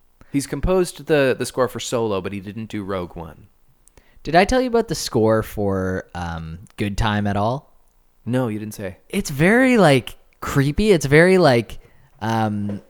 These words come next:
Speaker 2: beginning of Stranger Things.
Speaker 1: Okay.
Speaker 2: With the kinda like, "Do-ga-do-ga, do-ga-go,
Speaker 1: Yeah, it's kind of
Speaker 2: bow,
Speaker 1: electronic.
Speaker 2: da-" Yeah.
Speaker 1: Yeah.
Speaker 2: Like, electronic, kinda like seventies, eighties-ish.
Speaker 1: Okay.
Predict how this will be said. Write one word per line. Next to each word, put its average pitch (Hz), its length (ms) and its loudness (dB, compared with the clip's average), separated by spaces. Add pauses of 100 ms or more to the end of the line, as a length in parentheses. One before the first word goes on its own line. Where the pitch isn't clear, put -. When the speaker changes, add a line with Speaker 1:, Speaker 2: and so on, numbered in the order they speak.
(360)
Speaker 2:
beginning 127 640 0
of 110 600 0
Stranger 113 520 -6
Things. 156 580 -6
Speaker 1:
Okay. 170 260 -10 (240)
Speaker 2:
With 127 200 0
the 110 180 -2
kinda 110 220 -4
like, 90 240 -8
"Do-ga-do-ga, 127 720 -4
do-ga-go, 131 580 -6
Speaker 1:
Yeah, 87 840 -6
it's 90 80 -8
kind 87 160 -8
of 87 80 -8
Speaker 2:
bow, 85 60 -6
Speaker 1:
electronic. 156 720 -6
Speaker 2:
da-" - 40 -14
Yeah. 190 420 4 (220)
Speaker 1:
Yeah. 117 280 -8
Speaker 2:
Like, 170 260 4
electronic, 147 840 0 (640)
kinda 123 360 -4
like 110 300 -4 (240)
seventies, 113 640 -2
eighties-ish. 98 1400 -6
Speaker 1:
Okay. 113 240 -10